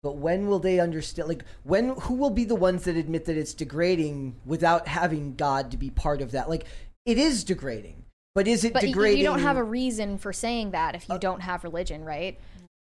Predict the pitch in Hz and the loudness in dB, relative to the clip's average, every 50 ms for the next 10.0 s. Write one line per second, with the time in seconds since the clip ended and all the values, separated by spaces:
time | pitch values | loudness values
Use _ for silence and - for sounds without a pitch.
0 | _ _ - 196 202 220 214 208 - 226 208 196 202 214 262 269 - - 156 139 | _ _ -6 0 2 2 2 4 4 4 4 4 6 4 4 2 0 -4 -8 -8
1 | 127 131 131 - - 170 165 170 170 170 165 160 139 160 156 156 - - - - | -6 -6 -6 -4 -2 -2 -2 -2 0 0 0 0 0 0 -2 -2 -4 -10 -18 -20
2 | - - _ _ - 165 160 147 - - 240 240 190 214 240 226 175 202 190 147 | -20 -20 _ _ 2 2 4 4 2 2 2 2 4 2 0 0 0 -2 0 2
3 | 175 196 208 208 202 220 196 196 196 - - - - - 240 226 226 226 220 214 | 4 6 6 6 6 4 2 0 0 -2 -4 0 2 4 4 6 6 6 4 4
4 | 202 - - 202 202 196 185 180 170 180 175 170 170 165 - - 185 180 170 165 | 2 2 2 2 4 4 4 4 4 4 4 4 2 0 -2 -6 -4 -2 -2 0
5 | 147 165 165 165 170 175 - - 180 170 160 156 151 151 151 151 147 143 131 - | 2 4 4 4 4 2 0 -2 -2 0 2 2 2 2 2 2 0 0 -4 -8
6 | - - - - 165 160 175 208 214 208 190 - - - - 202 208 214 208 196 | -10 -10 -6 -4 -2 2 4 4 4 4 2 0 -2 0 2 4 4 6 4 4
7 | 185 170 170 170 165 160 156 151 143 - - - - 160 202 202 - - 196 156 | 2 4 6 6 6 6 6 2 0 -4 -10 -6 0 2 2 2 2 -2 -4 0
8 | 151 185 190 180 175 170 160 165 156 151 151 143 160 165 170 170 170 165 165 156 | 2 2 4 4 4 2 4 4 4 4 4 2 2 2 4 4 4 4 2 0
9 | 175 170 139 160 156 151 151 139 151 147 151 151 151 143 143 - - - - | -2 -2 0 -2 -2 -2 -2 -2 0 0 0 -2 -2 -2 -6 -8 -8 -10 -12